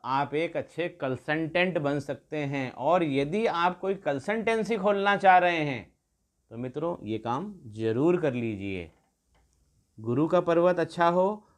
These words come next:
आपका बुध का पर्वत अच्छा हो और ये दोनों लाइनें बनी हों, तो व्यक्ति के पास ज्ञान भी होगा, बुद्धि भी होगी और विवेक भी होगा।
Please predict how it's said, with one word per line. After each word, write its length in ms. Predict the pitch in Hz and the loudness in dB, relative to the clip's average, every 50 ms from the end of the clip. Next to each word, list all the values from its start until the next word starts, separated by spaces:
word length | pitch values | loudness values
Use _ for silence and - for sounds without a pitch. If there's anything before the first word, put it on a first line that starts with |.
| _ _ - | _ _ -8
आपका 320 | 104 110 - - 156 151 | -8 -8 -8 -4 -4 -2
बुध 260 | 139 131 151 165 156 170 | 0 4 2 2 2 2
का 140 | 175 180 170 | 0 0 0
पर्वत 420 | 170 170 170 170 170 175 175 170 | 2 2 2 4 4 2 2 0
अच्छा 300 | 165 156 - - 175 170 | -2 -4 -2 2 4 4
हो 360 | 175 175 185 196 214 233 - _ _ _ _ _ - | 4 4 4 2 2 0 -2 _ _ _ _ _ -6
और 280 | 120 135 151 175 202 208 | 0 2 4 4 4 2
ये 400 | 175 165 135 127 143 175 202 208 | 0 -4 -2 2 4 6 6 6
दोनों 360 | 185 190 190 190 190 190 190 190 | 6 4 4 4 4 2 2 2
लाइनें 400 | 180 175 175 180 175 180 175 170 | 2 2 2 2 2 4 2 2
बनी 240 | 156 151 147 147 147 143 | 2 2 2 2 0 0
हों, 240 | 139 135 117 101 90 - _ _ _ _ _ _ _ _ _ _ _ _ _ _ _ _ _ _ - | -2 -2 -6 -8 -10 -14 _ _ _ _ _ _ _ _ _ _ _ _ _ _ _ _ _ _ 2
तो 380 | 185 190 208 226 233 - _ _ 120 | 4 4 4 4 0 -4 _ _ -12
व्यक्ति 640 | 110 107 120 139 135 - _ _ - 185 190 202 208 214 | -8 -2 -2 -2 -2 -2 _ _ -8 -4 -4 -4 -4 -6
के 220 | _ - 151 147 | _ -2 -2 -2
पास 440 | 143 - - 131 139 156 170 170 - 139 | 0 0 0 2 2 2 2 0 -4 -12
ज्ञान 460 | 120 113 123 131 131 135 143 156 165 | -8 -2 0 4 4 4 4 4 2
भी 100 | 156 175 180 | 0 -2 -2
होगा, 640 | 175 165 180 175 165 156 175 180 185 214 233 - _ _ _ _ _ _ _ _ _ - | 0 2 2 2 4 6 8 8 8 6 4 -2 _ _ _ _ _ _ _ _ _ -18
बुद्धि 640 | 123 120 117 120 131 151 151 131 120 139 170 202 202 | -14 -14 -8 -2 0 0 0 0 0 -2 0 0 0
भी 160 | 175 202 202 202 | 0 2 0 2
होगी 580 | 185 190 190 185 175 175 202 214 226 240 233 - _ _ _ _ _ _ - | 2 2 2 2 0 -2 -2 -2 -2 -4 -6 -8 _ _ _ _ _ _ -4
और 420 | 120 127 139 151 175 202 220 - - | 0 2 4 4 4 4 2 -2 -8
विवेक 720 | 131 113 107 107 107 123 120 120 127 156 180 175 160 170 | -10 -10 -8 -6 -4 -4 -2 0 0 0 0 -2 -4 -4
भी 120 | 147 156 156 | -2 -2 0
होगा। 480 | 151 139 120 110 101 107 101 90 - | 0 0 0 -2 -2 -4 -6 -6 -8